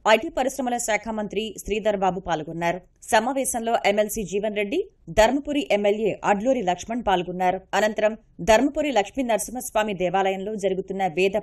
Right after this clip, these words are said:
పరిపాలన పూర్ణాహుతి కార్యక్రమంలో మంత్రి పాల్గొన్నారు. యాదాద్రి శ్రీ లక్ష్మీ నరసింహస్వామి వారిని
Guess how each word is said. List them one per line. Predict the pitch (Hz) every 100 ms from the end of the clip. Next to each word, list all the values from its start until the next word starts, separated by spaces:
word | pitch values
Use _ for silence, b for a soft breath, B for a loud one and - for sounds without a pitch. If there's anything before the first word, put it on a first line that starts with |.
| 180
పరిపాలన | 170 - 190 185 185
పూర్ణాహుతి | 185 196 202 208 190 196
కార్యక్రమంలో | 190 175 180 190 202 214 - -
మంత్రి | 202 226 247
పాల్గొన్నారు. | 196 170 165 165 175 185 - 170
యాదాద్రి | 190 202 208 190 220
శ్రీ | 220 202
లక్ష్మీ | 196 196 -
నరసింహస్వామి | 226 196 - 220 220 - 208 202
వారిని | 202 196 214 208